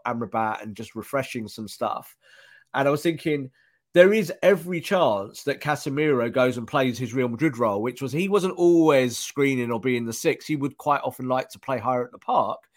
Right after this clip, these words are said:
And we've actually seen these first three games of the season, Scott. He's obviously scored. He's in the box a fair bit, isn't he? So that will mean that Amrabat is the guy that maybe sits a little bit more, and that's more suited to his role. Saying that,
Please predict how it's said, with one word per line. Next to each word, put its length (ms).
And 100
we've 80
actually 300
seen 180
these 140
first 240
three 100
games 280
of 40
the 60
season, 340
Scott. 380
He's 140
obviously 260
scored. 560
He's 180
in 140
the 80
box 400
a 40
fair 300
bit, 200
isn't 220
he? 220
So 120
that 240
will 140
mean 220
that 140
Amrabat 480
is 140
the 80
guy 220
that 140
maybe 200
sits 360
a 40
little 240
bit 240
more, 300
and 180
that's 420
more 200
suited 460
to 100
his 200
role. 280
Saying 580
that, 320